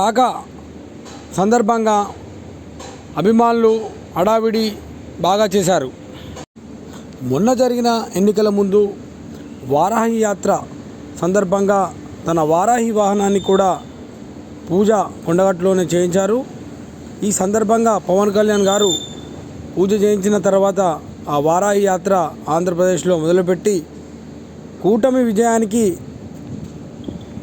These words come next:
భారీ స్థాయిలో తన సపోర్ట్ను చేయడంలో కీలక పాత్ర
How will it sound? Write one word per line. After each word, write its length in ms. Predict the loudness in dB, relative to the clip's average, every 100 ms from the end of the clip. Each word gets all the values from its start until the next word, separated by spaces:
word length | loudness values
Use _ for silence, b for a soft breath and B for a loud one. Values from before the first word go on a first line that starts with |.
| -2
భారీ 260 | 0 2 0 0
స్థాయిలో 400 | 0 2 2 0 -2 -12 -12 -12 -12 -14 -12 -10 -8 -2
తన 120 | 0 0 -2 -6 -10 -10 -12 -12 -14 -14 -14 -12 -14 -12 -4
సపోర్ట్ను 480 | -2 2 2 4 2 2 -2 -8 -2
చేయడంలో 440 | 2 2 2 2 2 0 -8 -10 -8 -2
కీలక 220 | 0 2 2
పాత్ర 180 | 0